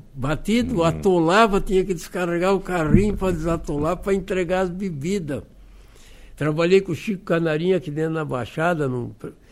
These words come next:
Speaker 1: numa sala ali que era do Padre Agenor,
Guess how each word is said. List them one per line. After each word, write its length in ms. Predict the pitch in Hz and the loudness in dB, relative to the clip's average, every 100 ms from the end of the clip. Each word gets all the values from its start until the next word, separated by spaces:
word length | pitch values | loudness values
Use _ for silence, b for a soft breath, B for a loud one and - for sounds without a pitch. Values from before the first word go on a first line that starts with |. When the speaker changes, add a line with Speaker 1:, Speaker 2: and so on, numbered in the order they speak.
| b b b | b b b
Speaker 1:
numa 680 | 123 120 120 117 117 107 110 117 | -6 -4 -4 -4 -4 -6 -8 -12
sala 320 | - 147 151 | -8 -4 -2
ali 120 | 147 | -2
que 120 | 143 | -2
era 160 | 143 135 | -2 -2
do 120 | 123 | -4
Padre 380 | 117 147 143 131 | -6 -6 -4 -4
Agenor, 640 | 117 120 113 131 185 147 | -2 -4 -2 2 4 2